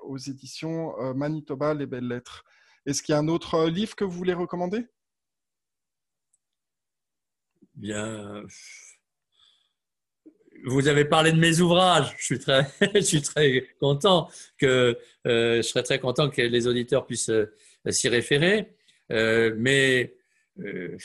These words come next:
Speaker 2: il y a tellement de lou-, de livres qui sont, qui sont formidables, euh, que je cite d'ailleurs. Donc, je pense qu'en se référant à mes ouvrages, ils trouveront une bibliographie,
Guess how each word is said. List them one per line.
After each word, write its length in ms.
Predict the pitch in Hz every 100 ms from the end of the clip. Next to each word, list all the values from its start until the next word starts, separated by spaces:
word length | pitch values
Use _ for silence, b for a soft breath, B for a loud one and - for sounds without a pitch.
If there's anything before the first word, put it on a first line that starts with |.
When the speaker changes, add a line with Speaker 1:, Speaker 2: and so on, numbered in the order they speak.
| -
Speaker 2:
il 280 | 143 143 175
y 80 | 135
a 60 | 139
tellement 400 | 170 165 165 160
de 40 |
lou-, 200 | 151 170
de 140 | 139
livres 320 | 156 165 160 -
qui 120 | 127
sont, 280 | - 131 117
qui 160 | 127
sont 160 | - 120
formidables, 680 | 131 123 123 131 131 110 B B B B -
euh, 420 | 110 110 113 113
que 140 | -
je 120 | 139 156
cite 320 | - 202 151
d'ailleurs. 420 | 139 135 123 110 b b _ _ 127
Donc, 140 | 123
je 120 | 127
pense 280 | 139 156 151
qu'en 80 | 131
se 80 | -
référant 320 | 131 143 135
à 40 |
mes 160 | 127 117
ouvrages, 380 | 117 139 151 b b -
ils 80 | 139
trouveront 380 | 139 131 143
une 100 | 131
bibliographie, 720 | 120 120 123 123 117 139 127